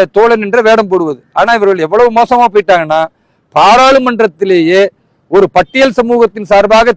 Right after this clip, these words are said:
தேர்ந்தெடுக்கப்பட்ட மத்திய இணையமைச்சர் டாக்டர் எல் முருகன் அவர்களை இழிவாக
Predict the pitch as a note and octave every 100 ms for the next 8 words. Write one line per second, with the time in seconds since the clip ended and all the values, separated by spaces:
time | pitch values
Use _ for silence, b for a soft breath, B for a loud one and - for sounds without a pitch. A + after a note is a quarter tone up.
0 | G3+ A3+ A3+ G#3 G3+ E3 F3 A3+ C4 G3
1 | - A#3 G3+ G#3+ G#3 F#3 - A#3 C4+ _
2 | _ _ _ _ F#3+ G#3 G#3+ F#3+ A3 G3
3 | A#3 C4+ B3+ G#3+ G3 A#3 B3 G#3+ B3 B3
4 | B3